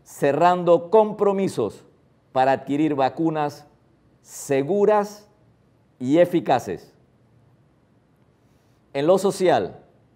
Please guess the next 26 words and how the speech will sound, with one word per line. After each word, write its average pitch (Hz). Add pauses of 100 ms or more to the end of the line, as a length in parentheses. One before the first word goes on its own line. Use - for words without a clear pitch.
(720)
desde 139
los 143
primeros 175
meses 190
de 156
pandemia, 151 (880)
hemos 160
brindado 156
apoyos 165
a 135
la 127
población 139
más 190
vulnerable, 151 (1040)
afectada 135
severamente 156
en 139
sus 131
ingresos, 170 (920)
acciones 156
importantes 127 (380)
para 113
mantener 117
la 117
paz 139
social 120